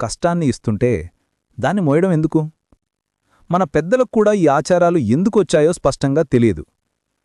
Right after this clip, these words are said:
"నేను అనుభవించాను కాబట్టి నువ్వు అనుభవించు" అనే ఒక కారణం తప్ప దానికి ఆధ్యాత్మిక ఆధారం లేదు. మనం ఎవరికి ఏమి నిరూపించుకోవాలి?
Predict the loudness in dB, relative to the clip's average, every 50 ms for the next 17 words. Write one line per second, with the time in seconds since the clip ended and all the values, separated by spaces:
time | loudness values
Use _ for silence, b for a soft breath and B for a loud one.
0 | _ _ _ -6 -4 -2 0 0 0 0 0 0 0 0 0 0 0 -2 -2 0
1 | 0 0 0 -2 -4 -6 -8 _ _ -4 -2 0 0 0 0 -2 -2 -2 -2 0
2 | 0 0 0 0 0 0 0 0 0 0 0 0 0 0 0 0 -2 -2 0 0
3 | 0 2 0 0 -2 -2 -4 -4 -2 -2 -2 -2 -2 -4 -4 -4 -2 0 0 0
4 | 0 -2 -4 -10 _ _ _ _ _ _ _ -2 0 0 0 0 0 0 0 0
5 | -2 -2 0 0 0 0 -2 -2 0 0 2 2 2 2 2 0 0 0 0 -2
6 | -2 -6 -12 _ _ _ _ _ _ _ _ _ _ _ _ _ _ _ _ _
7 | _ -4 -2 0 0 0 0 0 0 0 2 0 0 0 0 -2 -2 0 2 2
8 | 2 2 2 2 2 2 0 0 -2 -2 -4 -2 0 2 2 2 2 2 0 -2
9 | -4 -6